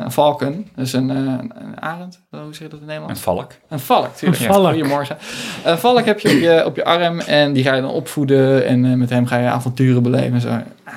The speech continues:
Speaker 1: vind ik tof, dat koop ik gewoon nieuw en dan, ja, dan betaal ik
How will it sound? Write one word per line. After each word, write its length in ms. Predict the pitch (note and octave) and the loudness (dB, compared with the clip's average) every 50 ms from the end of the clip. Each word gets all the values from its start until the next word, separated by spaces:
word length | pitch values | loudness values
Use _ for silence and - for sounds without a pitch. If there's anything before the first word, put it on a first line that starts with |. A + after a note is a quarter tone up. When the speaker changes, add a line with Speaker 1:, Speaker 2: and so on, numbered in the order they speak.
| - | -16
Speaker 1:
vind 180 | - - B2+ B2 | -8 -6 -6 -4
ik 60 | B2 | 0
tof, 220 | - D3+ C#3+ C3 | 0 2 2 2
dat 160 | - A#2+ B2 - | -2 -6 -8 0
koop 240 | - D3 D3 D3 | 2 2 2 2
ik 80 | C3+ B2+ | -2 -4
gewoon 340 | - - B2+ C3 C3+ C3 C3+ | 0 0 2 2 2 2 4
nieuw 300 | C3 C3 C3+ C3+ C3+ C3+ | 4 4 4 4 2 0
en 240 | - - B2+ B2+ B2 | 0 -2 0 0 0
dan, 180 | B2 A#2+ B2 B2 | 0 -2 -4 -4
ja, 180 | B2 B2+ B2 B2 | -2 -2 -2 0
dan 120 | B2 B2 | -2 -2
betaal 320 | A#2+ B2 B2 B2 C3+ B2+ B2 | -2 -2 0 0 0 0 0
ik 80 | B2+ | -2